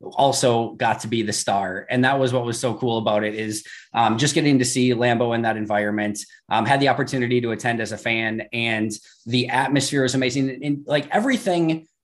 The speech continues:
could have been, like, brought down a few degrees because all the rain, you had the lightning storm, you had the delay, they shortened the games. Like,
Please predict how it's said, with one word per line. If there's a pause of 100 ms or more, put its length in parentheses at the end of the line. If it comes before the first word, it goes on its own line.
(140)
could
have
been,
like, (180)
brought
down
a
few
degrees
because (420)
all
the
rain,
you
had
the
lightning
storm,
you
had
the
delay,
they
shortened
the
games.
Like,